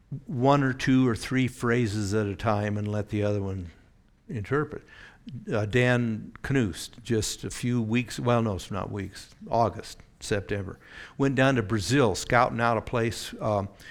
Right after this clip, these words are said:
where a mission work is for a future work trip from here, to have people go down there. And he gave his testimony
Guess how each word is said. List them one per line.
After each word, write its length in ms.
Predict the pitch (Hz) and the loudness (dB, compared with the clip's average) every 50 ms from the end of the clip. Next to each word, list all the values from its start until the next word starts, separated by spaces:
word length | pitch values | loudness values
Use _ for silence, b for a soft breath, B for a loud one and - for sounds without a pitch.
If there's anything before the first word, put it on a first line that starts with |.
| B B - | B B 0
where 160 | 123 117 113 | 2 2 4
a 40 | 107 | 2
mission 400 | 110 120 127 123 - 135 120 113 | 2 0 0 0 0 0 2 2
work 280 | 117 120 120 113 - | 2 2 2 2 2
is 260 | 120 113 127 127 104 - | 0 2 2 0 -2 -4
for 360 | - - - - 117 110 107 | -8 -8 -2 2 2 4 4
a 60 | 98 | 2
future 440 | - - - 123 117 - - 123 117 | 0 -2 -2 -2 -2 0 0 -2 0
work 320 | 113 147 185 185 190 - | 2 0 0 -2 -2 -8
trip 420 | - - 98 92 - - - _ - | -10 -8 -8 -8 -8 -10 -18 _ -8
from 200 | - - 101 104 | -4 -4 -2 0
here, 340 | 143 160 135 90 92 - - - - - - | 2 0 0 0 -4 -8 -14 -18 -20 -20 -14
to 80 | - | -6
have 200 | - 92 87 87 | -4 -4 -4 -4
people 260 | - - 113 - - 110 | -8 -10 -10 -10 -8 -4
go 120 | 117 117 | -2 -2
down 180 | 117 113 104 92 | 0 -2 -2 -4
there. 160 | 107 110 - B B B B B B B B B B B | -8 -10 -14 B B B B B B B B B B B
And 300 | - 131 127 131 139 131 | 4 6 6 6 4 2
he 280 | 127 - - 139 139 139 | -2 2 4 4 4 4
gave 280 | 127 127 127 131 131 | 4 4 4 4 4
his 160 | 143 151 - | 2 0 -2
testimony 720 | - - 139 117 107 - - - 104 92 90 87 104 110 | 0 2 2 2 2 0 -4 -4 -4 -4 -4 -6 -8 -10